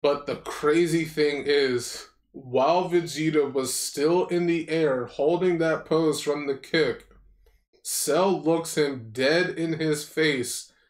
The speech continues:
and gives him a devious smirk like, "That's it?" <laughs> What would y'all do in that scenario? You give somebody a hard,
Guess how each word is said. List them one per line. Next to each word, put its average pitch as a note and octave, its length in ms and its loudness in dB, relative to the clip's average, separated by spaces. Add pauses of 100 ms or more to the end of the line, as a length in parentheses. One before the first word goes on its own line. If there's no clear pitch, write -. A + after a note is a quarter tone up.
(140)
and C#3+ 220 -8
gives D#3 280 0
him D#3 160 2
a C#3 80 2
devious D3+ 720 0
smirk C#3+ 560 -2
like, A#2+ 260 -4 (220)
"That's B2 320 -6
it?" D3+ 300 0 (340)
<laughs> - 1300 -2 (640)
What C4+ 300 2
would A3 180 2
y'all G3+ 300 4
do E3+ 400 4
in D3+ 120 2
that E3 220 4
scenario? D#3 540 2
You F3+ 280 -4
give G#3+ 240 2
somebody D#3 680 2
a C3+ 340 2
hard, E3+ 680 2